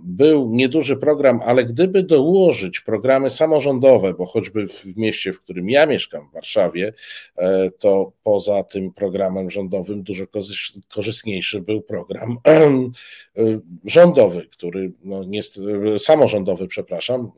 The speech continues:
e, warszawski, który, m, gdzie można było do osiemdziesięciu procent kosztów inwestycji, e, uzyskać.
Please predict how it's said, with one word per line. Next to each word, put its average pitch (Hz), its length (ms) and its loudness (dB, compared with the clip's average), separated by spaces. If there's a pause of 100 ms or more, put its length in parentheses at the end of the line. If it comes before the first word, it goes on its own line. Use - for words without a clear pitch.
e, 95 220 -6
warszawski, 98 580 -4
który, 95 380 -6 (480)
m, 98 320 -8
gdzie 95 180 -8
można 101 320 -4
było 101 240 -4
do 101 120 -2
osiemdziesięciu 104 680 -4
procent 95 380 -6
kosztów 98 400 -8
inwestycji, 85 1000 -10 (140)
e, 87 560 -2 (100)
uzyskać. 98 540 -2